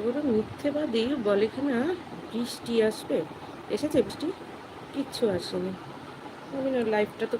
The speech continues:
করতে পারি না, আগে সেটিং করে নিই। দাঁড়াও, কীভাবে জানি করে একটা, সেদিনকে করেছিলাম। হ্যাঁ, এবার একটু চলে এসছে।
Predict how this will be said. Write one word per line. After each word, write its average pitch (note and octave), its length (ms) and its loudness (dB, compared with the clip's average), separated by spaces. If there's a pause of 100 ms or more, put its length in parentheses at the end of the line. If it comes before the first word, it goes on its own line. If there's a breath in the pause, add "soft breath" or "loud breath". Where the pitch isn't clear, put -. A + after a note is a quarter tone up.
করতে G#3+ 260 2
পারি A3 260 -2
না, G3+ 60 0
আগে F3+ 140 -4
সেটিং G3+ 380 -4 (140)
করে F3+ 160 0
নিই। F3 160 0 (300)
দাঁড়াও, G3 240 -4 (1400)
কীভাবে A3 320 0
জানি G#3+ 220 -2 (140)
করে G#3 220 0
একটা, A3+ 320 -4 (420)
সেদিনকে G3+ 440 -4
করেছিলাম। F#3+ 400 -4
হ্যাঁ, - 440 -8
এবার F#3 140 2
একটু - 220 -4 (140)
চলে F3 240 -4
এসছে। - 280 -10